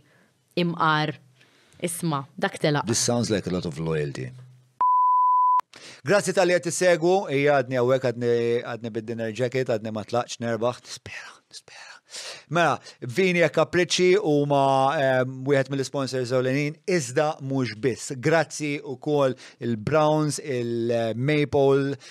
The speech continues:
Speaker 2: il-Apex Media tal-S E O, il-E S S Electra, grazzi l-Olympus, E-Cabs, Kutriko, G S E Technologies. Nirringrazzja minn qalbi il-Garmin, il-Derek Meats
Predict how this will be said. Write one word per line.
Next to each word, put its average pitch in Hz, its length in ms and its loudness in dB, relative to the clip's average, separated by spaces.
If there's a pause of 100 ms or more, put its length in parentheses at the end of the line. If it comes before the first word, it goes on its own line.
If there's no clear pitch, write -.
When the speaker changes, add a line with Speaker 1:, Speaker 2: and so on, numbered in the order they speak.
(140)
Speaker 2:
il-Apex 127 1040 -2
Media 139 340 -2
tal-S 123 360 -4
E 127 120 0
O, 139 340 2
il-E 131 300 -2
S 127 220 0
S 127 180 -4
Electra, 127 400 -2
grazzi 127 300 -4
l-Olympus, 139 800 0 (240)
E-Cabs, 139 500 -2
Kutriko, 143 560 2
G 156 380 0
S 131 320 -2
E 143 180 2
Technologies. 143 840 -2 (260)
Nirringrazzja 131 460 0
minn 131 100 -4
qalbi 131 320 0
il-Garmin, 147 640 2
il-Derek 139 640 2
Meats 135 360 -2